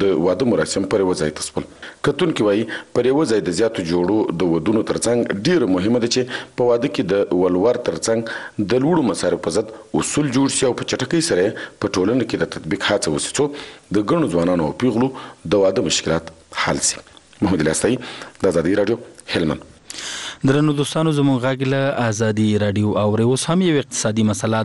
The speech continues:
Speaker 2: د افغانستان د سوداګرۍ او صنایعو خونه وایي د افغانستان او پاکستان د سوداګرۍ، اه، کمې اندازې د افغانستان په بازارونو څه ناوړه اغېز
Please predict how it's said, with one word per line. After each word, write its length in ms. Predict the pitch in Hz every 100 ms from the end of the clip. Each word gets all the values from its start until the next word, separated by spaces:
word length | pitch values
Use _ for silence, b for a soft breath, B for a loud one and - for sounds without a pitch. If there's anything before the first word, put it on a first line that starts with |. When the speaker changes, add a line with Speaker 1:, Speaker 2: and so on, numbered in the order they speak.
| 123
Speaker 2:
د 60 | 127
افغانستان 420 | 160 156 196 185
د 80 | 165
سوداګرۍ 480 | 156 151 151 156
او 20 | 151
صنایعو 320 | - 135 143 135
خونه 180 | 135 127
وایي 180 | 135 143
د 80 | 135
افغانستان 400 | - 117 110 127 120
او 20 | 113
پاکستان 420 | - - 127 120
د 80 | 110
سوداګرۍ، 600 | 107 107 104 110 123 123 117
اه، 260 | 117 110 104
کمې 200 | 180 202 123
اندازې 320 | 113 113 156 B B B 147
د 40 |
افغانستان 420 | 139 143 135 143 135
په 80 | 120
بازارونو 480 | 120 113 123 147 147
څه 120 | - 110
ناوړه 260 | 113 117 107
اغېز 260 | 107 110